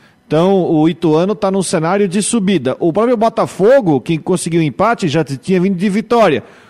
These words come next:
O Criciúma, de duas derrotas. E é importante a gente prestar atenção noutra situação. O Figueirense tem dez pontos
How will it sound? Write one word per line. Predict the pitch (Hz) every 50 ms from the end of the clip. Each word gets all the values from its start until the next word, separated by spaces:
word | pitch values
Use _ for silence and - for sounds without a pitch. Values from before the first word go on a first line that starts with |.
| - _
O | 143
Criciúma, | 143 - 190 196 196 147 - - - 220 254 285 269 233 175 135
de | - - 151 185 190
duas | 143 165 208 220 226 202
derrotas. | 170 233 214 180 226 214 190 - - 120 117
E | 165 196
é | 208
importante | 233 277 302 - - 285 247 196 156 - - 190 214 269 285 202 - - 180
a |
gente | 151 131 165 196 202 - 202 175
prestar | 135 - - 185 175 156 - - 196 202
atenção | 202 202 190 170 135 - 190 202
noutra | 202 196 208 214
situação. | 208 214 - 240 208 - 240 254 220 143 - - - - - - - - - _
O | - 131
Figueirense | - - 220 190 185 175 156 170 208 262 285 - - 214
tem | - - 196 180
dez | 160 139 165 170 156 127 - -
pontos | - - 170 202 247 262 190 247 190 139 - -